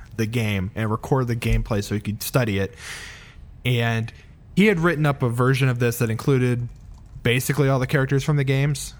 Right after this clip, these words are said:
Um, and the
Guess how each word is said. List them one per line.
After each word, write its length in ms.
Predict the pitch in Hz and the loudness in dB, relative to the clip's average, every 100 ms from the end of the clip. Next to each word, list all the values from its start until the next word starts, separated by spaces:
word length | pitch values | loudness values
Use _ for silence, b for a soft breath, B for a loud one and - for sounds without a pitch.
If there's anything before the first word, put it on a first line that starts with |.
| - | -4
Um, 460 | 104 101 92 90 - - - - - - - - - - - - - B B B B - - - - - - - - 139 | 0 0 -2 -6 -10 -18 -18 -18 -18 -20 -20 -20 -20 -20 -20 -20 -14 B B B B -20 -20 -20 -20 -20 -20 -20 -6 0
and 760 | 139 123 120 117 117 - - - - - - - - - | 2 2 0 0 -2 -4 -10 -14 -16 -16 -18 -20 -10 -2
the 560 | 123 127 120 117 110 | 0 0 -2 -2 -4